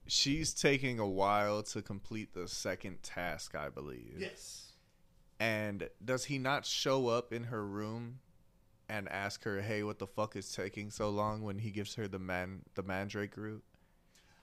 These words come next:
Speaker 2: You're right. You're right.
Speaker 1: Is it?
Speaker 2: I'm pretty sure.
Speaker 1: But, but, eh, I mean, to your point still, that's still, she's stressing the fuck out
Speaker 2: Yeah,
Speaker 1: because
Speaker 2: 'cause at that
Speaker 1: her
Speaker 2: point, her
Speaker 1: mom
Speaker 2: mom's sick.
Speaker 1: is very,
Speaker 2: And that's why she gives
Speaker 1: very
Speaker 2: her
Speaker 1: sick, and that's why she's not doing it.
Speaker 2: Yeah, yeah,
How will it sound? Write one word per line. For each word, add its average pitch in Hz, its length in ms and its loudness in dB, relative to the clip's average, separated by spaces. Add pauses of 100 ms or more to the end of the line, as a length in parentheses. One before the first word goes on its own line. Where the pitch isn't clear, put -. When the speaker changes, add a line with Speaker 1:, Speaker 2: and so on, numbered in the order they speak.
(140)
Speaker 2:
You're 135 120 -16
right. 127 340 -18 (600)
You're 135 140 -14
right. 123 320 -16
Speaker 1:
Is 117 240 2
it? 147 260 -4 (120)
Speaker 2:
I'm 139 100 -16 (100)
pretty 151 140 -12 (120)
sure. 127 100 -4
Speaker 1:
But, 143 360 8
but, 139 320 8 (220)
eh, 147 160 10
I 139 60 10
mean, 147 240 6
to - 140 2
your 143 140 8
point 175 380 6
still, 117 520 6
that's 127 300 4
still, 135 720 8 (160)
she's 139 460 8
stressing 131 760 2
the 110 80 -2
fuck 127 280 2
out 123 260 8
Speaker 2:
Yeah, 101 40 -2
Speaker 1:
because 120 360 6
Speaker 2:
'cause - 20 2
at - 120 0
that - 60 2
Speaker 1:
her 143 120 12
Speaker 2:
point, 123 80 6
her 123 40 4
Speaker 1:
mom 131 340 12
Speaker 2:
mom's 120 140 0
sick. - 260 -10 (120)
Speaker 1:
is 117 220 2
very, 117 600 6
Speaker 2:
And 101 80 0
that's 92 120 -6
why - 80 -6
she 104 140 -6
gives 107 140 -6
Speaker 1:
very 135 360 10
Speaker 2:
her 123 60 2
Speaker 1:
sick, 123 200 4
and 127 200 4
that's 127 220 4
why 135 160 8
she's 120 240 0
not 110 300 4
doing 127 340 2
it. 104 180 0
Speaker 2:
Yeah, - 20 0
yeah, 170 60 -4